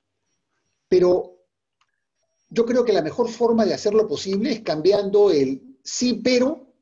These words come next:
por el "sí puedo". Porque cada vez que uno quiere hacer algo, siempre le dicen a uno, "Sí, pero mira esto de acá, el ministerio no va a cambiar y que la norma no te lo permite".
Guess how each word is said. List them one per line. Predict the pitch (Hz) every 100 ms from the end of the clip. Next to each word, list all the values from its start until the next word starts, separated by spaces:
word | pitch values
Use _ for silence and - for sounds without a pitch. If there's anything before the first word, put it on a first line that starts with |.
| _
por | - 143
el | 135
"sí | - 190
puedo". | 170 135 98 - _ _ _
Porque | 151 180
cada | 269 262 269
vez | 233
que | 233
uno | 233 233
quiere | 226 226
hacer | 220 220
algo, | 226 233 339
siempre | - - 214 214
le | 175
dicen | 196 196 170
a |
uno, | 180 190 196 196 - _
"Sí, | - 233 233 233 226
pero | 190 160 156 156 -
mira | 202 196 - 196 214 214
esto | 214 214
de | 185
acá, | 160 202 202 196 196 196 - -
el | 143
ministerio | 151 151 - 185 180
no |
va | 175
a | 180
cambiar | 160 156 196 196 190 180 156
y | 160
que | 143
la | 143
norma | 160 190 170
no | 170
te | 170
lo | 170 160
permite". | 147 151 196 202 196 196 185